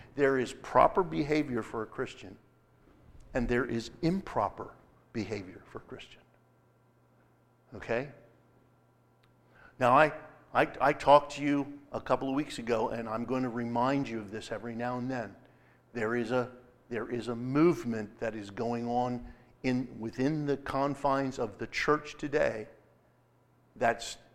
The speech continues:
that says none of that matters. They're saying none of it matters because in grace,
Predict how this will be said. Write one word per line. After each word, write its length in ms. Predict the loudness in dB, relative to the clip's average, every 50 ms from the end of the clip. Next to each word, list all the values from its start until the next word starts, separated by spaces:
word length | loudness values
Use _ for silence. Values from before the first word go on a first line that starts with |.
| _ _
that 220 | 0 0 0 -2
says 460 | -4 0 2 4 4 4 2 0 -6 -14 -20 -20 -20 -20 -20 _ _ _ -20 -20 -20 -20 -20 _ _ -20 _ _ -20 -20 _ _ _ _ _ _ _ _ _ _ _
none 340 | -10 -8 -2 0 0 0 0
of 80 | 2 2
that 240 | 2 2 2 0
matters. 560 | 0 0 0 0 -2 -4 -10 -14 -18 -20 -20 -20 -20 -20 -20 -20 _ _ _ _ _ _ _ _ _ _ _ _ _ _ _ _ _ _ _ _ _ _ _ _ _ _ _ _ _ -20 _ _
They're 160 | -2 -2 -2 -2
saying 460 | 0 0 0 0 0 0 -2 -4 -6 -10 -10
none 340 | -8 -6 -2 0 2 2 2
of 100 | 2 0
it 120 | -2 -2
matters 520 | -2 0 2 2 2 0 -4 -10 -12 -14 -12
because 800 | -8 -6 -6 -6 -2 2 4 6 6 6 4 2 -2 -6 -10 -16 -18 -20 -20 _ _ -20 _ _ _ _ _ _ _ _ _ _ _ _ _ _ _
in 280 | 0 2 2 2 0 -2
grace, 720 | -4 0 2 4 4 4 4 0 -2 -4 -6 -8 -8 -8